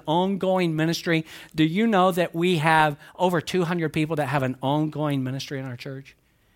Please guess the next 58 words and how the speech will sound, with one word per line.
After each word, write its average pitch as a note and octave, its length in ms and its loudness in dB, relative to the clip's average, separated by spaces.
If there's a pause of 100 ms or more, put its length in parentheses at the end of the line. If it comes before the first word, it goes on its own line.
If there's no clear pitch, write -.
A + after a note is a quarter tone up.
(180)
And F3+ 120 2
I G#3+ 80 4
know C4+ 140 2
what D4 220 2
you're A#3 80 -2
thinking. G3 540 -2 (540)
"Well, E3 120 0
that G#3 160 4
ought C#4+ 140 4
to G3+ 60 -2
be G3 120 0
enough. A#3 360 -2
You G3+ 100 -2
should G3 180 -4
never G3+ 220 0
n-, F#3 140 -6 (280)
need G#3 340 2
me." A3+ 440 -4 (560)
But F#3+ 120 -2
that A3+ 160 4
is G#3 100 -2
not C#4+ 260 2
true. C#3 300 -2
I D#3 60 -4
mean, G3+ 180 0
we're G#3+ 140 6
always A#3+ 440 4
looking G3 260 -4
for F3 180 0 (260)
great A3+ 300 0
people B3 340 0
to D3+ 80 0
serve A3+ 460 4
in E3 80 -2
the E3+ 100 -2
areas G#3+ 340 2
of F#3+ 100 0
their F#3+ 120 4
giftedness. F3 540 -2 (240)
And G3 180 -2
when A3 140 -2
you G#3 100 -2
do C4+ 160 0
that, G3 180 2
you A3+ 100 -4
know D#4 100 2
what D4 160 0
you're A#3 80 -6
doing? B3+ 280 0 (220)
You're C#4+ 140 2
not E4 180 2
just G3 260 -2
serving, A3+ 440 2
you're F#3+ 80 -4
getting A#3+ 260 -4
to G3+ 80 -2
know B3 240 -2
people. C3+ 580 -6